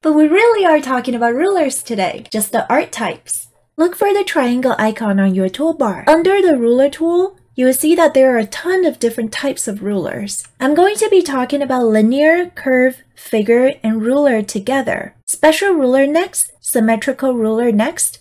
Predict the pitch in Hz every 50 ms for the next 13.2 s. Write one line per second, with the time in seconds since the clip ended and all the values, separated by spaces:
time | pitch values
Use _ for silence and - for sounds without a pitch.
0 | _ - - 220 214 214 202 254 269 302 311 285 240 226 - 214 202 - - -
1 | 233 233 - - 233 196 220 254 302 311 277 214 190 180 - - 220 226 214 -
2 | 226 208 - - 214 220 226 214 - 226 226 226 220 214 190 202 214 220 233 240
3 | 240 - 214 202 196 - - 208 196 - - - - 185 190 214 196 - - 208
4 | 208 - 262 262 - 339 381 415 427 427 415 381 - - - 247 233 240 254 -
5 | - - 214 233 240 254 262 277 285 277 - 339 349 370 370 403 392 359 - -
6 | 262 269 277 285 247 240 233 240 254 262 269 277 269 - 240 233 226 220 226 202
7 | 202 - - 196 202 220 269 302 330 349 349 - - 220 208 214 214 220 240 247
8 | 240 233 - - 220 208 202 - - 311 311 294 226 190 196 - - - - 220
9 | 208 214 247 269 269 - - 196 - - - 208 208 226 220 226 214 208 202 208
10 | 220 226 226 214 196 - - - - 262 254 - 294 277 320 359 403 427 381 339
11 | 349 - - 277 247 233 - - - 254 247 233 - - 262 262 254 247 - -
12 | - - - 240 240 262 302 311 320 330 320 330 320 320 - - 247 240 277 -
13 | - _ -